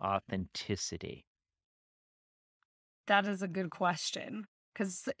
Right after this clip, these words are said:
Speaker 2: you can totally lose out on that, especially with all of the A I processes and stuff that are out there. So the key is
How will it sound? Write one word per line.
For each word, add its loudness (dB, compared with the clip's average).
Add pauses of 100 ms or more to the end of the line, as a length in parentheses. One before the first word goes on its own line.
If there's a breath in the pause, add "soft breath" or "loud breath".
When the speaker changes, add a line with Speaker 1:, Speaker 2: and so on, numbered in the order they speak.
Speaker 2:
you 0
can 6
totally 4 (280)
lose 2 (640)
out 8
on 4
that, 2
especially 2
with 2
all 6
of 4
the 4 (380)
A 6
I 8
processes 6
and 0
stuff 2
that 6 (100)
are 6
out 4
there. 0 (480)
So 2 (360)
the 6 (100)
key 6
is 2